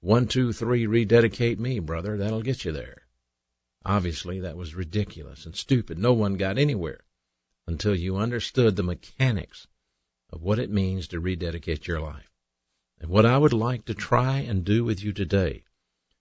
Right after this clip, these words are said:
is to give you the mechanics, the mechanics of what it means for you to be the preserving person, the preserving factor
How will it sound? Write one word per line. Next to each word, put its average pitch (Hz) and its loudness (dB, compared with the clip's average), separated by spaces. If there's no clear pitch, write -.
is 87 -2
to 95 -2
give 127 2
you 139 4
the 113 -2
mechanics, 92 -4
the 92 -2
mechanics 123 0
of 92 0
what 120 2
it 147 0
means 120 -4
for - -6
you 117 -2
to - -8
be 104 2
the 101 -4
preserving 131 -2
person, - 0
the 90 0
preserving 113 -2
factor - -6